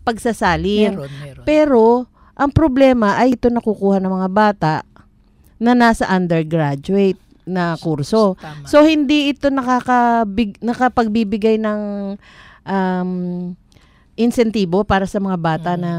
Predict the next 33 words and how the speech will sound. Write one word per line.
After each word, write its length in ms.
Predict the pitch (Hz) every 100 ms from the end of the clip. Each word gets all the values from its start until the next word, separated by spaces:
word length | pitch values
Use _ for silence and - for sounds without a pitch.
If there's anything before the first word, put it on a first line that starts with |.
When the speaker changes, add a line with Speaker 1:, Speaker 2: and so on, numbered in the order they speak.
| 170
Speaker 2:
mm, 140 | 165 139 135 - -
mm. 160 | 185 180
Speaker 1:
sumulat 640 | - 254 240 208 208 -
mismo 340 | 202 180 190
ng 100 | 190
kanilang 400 | 180 180 170 165
thesis 600 | 160 156 147 - 165 -
Speaker 2:
Mm-mm. 320 | 160 147 151 -
Speaker 1:
sa 120 | 190
wikang 340 | 180 170 165
Filipino. 720 | 165 165 156 151 143 151 165 - - - -
Paano 360 | - 330 330 330
po 200 | 294 294
ba 140 | 240
natin 400 | 254 226 220 226
mariresolba 760 | 214 196 190 180 - 170 160 165
yung 140 | 165
ganitong 460 | 160 151 151 151 147 147 147 147 147 -
suliranin? 880 | - 170 156 151 143 143 135 135
Speaker 2:
Mm-mm. 220 | 123 - -
Sa 160 | -
tingin 260 | 254 285 294
ko, 160 | - 226
may 120 | 233
kinalaman 440 | 247 240 214 214
talaga 360 | 208 202 196 190
to 220 | 185 185
sa 260 | - 170 170
ating 180 | 190 175
curriculum, 680 | 180 160 - 185 175 170 160
no? 340 | 160 156 156 -
Speaker 1:
Mm-mm. 140 | 202
Speaker 2:
At 240 | 175 175